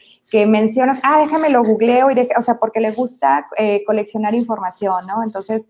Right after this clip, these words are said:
sí puedes identificar o, o un activador, o sea,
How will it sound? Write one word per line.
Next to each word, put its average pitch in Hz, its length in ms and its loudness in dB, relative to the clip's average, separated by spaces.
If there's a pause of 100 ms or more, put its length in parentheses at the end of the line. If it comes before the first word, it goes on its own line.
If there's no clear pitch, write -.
(380)
sí 311 180 0
puedes 294 360 4
identificar 226 840 2
o, 214 200 4
o 190 260 4
un 220 180 2
activador, 226 880 2
o 220 60 -6
sea, - 240 -10